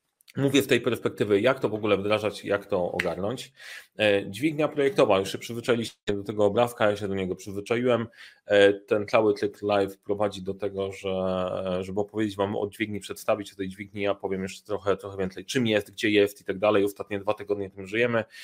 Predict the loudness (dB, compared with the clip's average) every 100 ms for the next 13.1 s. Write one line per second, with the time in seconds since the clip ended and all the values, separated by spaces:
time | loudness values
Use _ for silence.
0 | -18 -18 2 6 8 6 2 -4 _ -10
1 | 0 4 6 6 0 -2 0 0 0 -4
2 | -4 0 0 0 _ _ 0 2 2 0
3 | -6 -2 -2 -2 0 2 2 0 -12 -16
4 | 4 6 6 4 0 2 2 2 -2 -2
5 | 0 0 0 0 0 0 -2 -4 -2 2
6 | 2 2 0 2 4 4 2 0 2 4
7 | 2 2 0 0 -2 -2 0 0 0 -4
8 | -6 0 0 0 -4 -6 -6 -6 0 0
9 | 0 2 0 -2 -14 0 4 6 4 2
10 | -2 -6 -8 -2 0 0 4 4 4 2
11 | 2 0 -6 -4 -4 0 2 0 -2 _
12 | -10 0 0 2 -2 0 -2 0 -2 -4
13 | -10